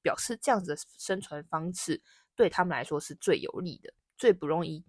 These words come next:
被天敌吃掉，最不容易在这个地球上消失他们的物种，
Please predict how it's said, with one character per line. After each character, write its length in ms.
被 140
天 300
敌 180
吃 260
掉， 200
最 180
不 120
容 200
易 80
在 200
这 120
个 100
地 200
球 260
上 240
消 280
失 220
他 180
们 120
的 220
物 220
种， 200